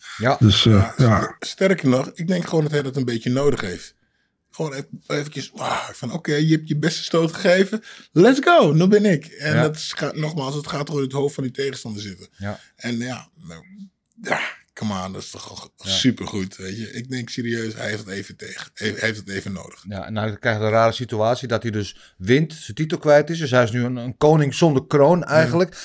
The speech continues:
Speaker 1: Hij heeft nu het record voor de meeste, eh, eh, finishes in de U F C. Dat had hij samen met Cerrone, maar Cerrone niet gevochten. Dus
Speaker 3: Mhm.
Speaker 1: hij, ja, dus dan heeft hij nu dus alleen negentien finishes, eh, zestien submissions. Eh, dus, dus weet je, de records blijven zich opstapelen. En hij...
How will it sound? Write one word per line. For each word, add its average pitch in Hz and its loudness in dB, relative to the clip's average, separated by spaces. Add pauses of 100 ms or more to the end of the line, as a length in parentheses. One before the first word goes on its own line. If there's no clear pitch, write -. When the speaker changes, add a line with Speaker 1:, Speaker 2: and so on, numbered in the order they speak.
(100)
Speaker 1:
Hij - 0
heeft - 2
nu 139 0
het 120 -2
record 156 6
voor 143 6
de 123 -2
meeste, 139 4 (260)
eh, 117 0
eh, 123 -2
finishes 185 4
in 170 2
de 165 2
U 165 4
F 160 -4
C. 151 2
Dat 135 2
had 147 2
hij 151 -2
samen 165 4
met 143 4
Cerrone, 131 6
maar 113 0
Cerrone 113 2
niet 104 -4
gevochten. 110 -6
Dus 101 -6
Speaker 3:
Mhm. 123 0
Speaker 1:
hij, 123 -2 (260)
ja, 135 2
dus 123 0
dan 139 4
heeft 147 2
hij 143 2
nu 135 6
dus 127 6
alleen 151 6
negentien 160 6
finishes, 160 -2
eh, 120 2
zestien 185 2
submissions. 156 2
Eh, 110 -4
dus, 117 -4
dus 147 -10
weet 151 -2
je, 156 -6
de 151 -4
records 160 2
blijven 151 4
zich - -14
opstapelen. 135 0 (300)
En 135 0
hij... 151 0